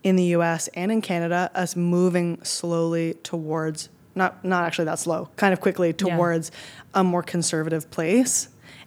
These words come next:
Speaker 1: and what that means for us.
Speaker 2: Right.
Speaker 1: But we will definitely keep an eye on it, and we'll keep sharing resources and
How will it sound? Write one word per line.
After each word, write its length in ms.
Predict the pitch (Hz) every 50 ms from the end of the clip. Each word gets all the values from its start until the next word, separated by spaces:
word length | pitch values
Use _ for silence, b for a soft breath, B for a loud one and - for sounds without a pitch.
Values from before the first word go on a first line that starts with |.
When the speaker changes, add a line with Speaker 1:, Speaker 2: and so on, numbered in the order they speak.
| B -
Speaker 1:
and 180 | 190 180 175 165
what 140 | 165 165
that 160 | - 165 165 165
means 420 | 175 185 190 175 - - 170 -
for 160 | - - -
us. 380 | - - - 190 - - - - - - -
Speaker 2:
Right. 300 | 196 175 175 190 196 175 - - - -
Speaker 1:
But 380 | 180 175 170 165 - - - -
we 80 | 180 170
will 120 | 165 175
definitely 360 | 165 165 151 - - 185 175
keep 200 | - - 185 -
an 80 | 175 175
eye 160 | 165 170 180
on 120 | 185 190
it, 220 | 196 202 214 208 208 - - _ -
and 240 | 196 175 170 165 160
we'll 120 | 165 160
keep 260 | 160 - - 185 185
sharing 380 | - - - 170 170 170 170 165
resources 880 | 160 165 165 160 - - 196 196 185 - 214 214 214 220 220 202 202
and 560 | 196 - - 175 170 170 165 165 165 170 165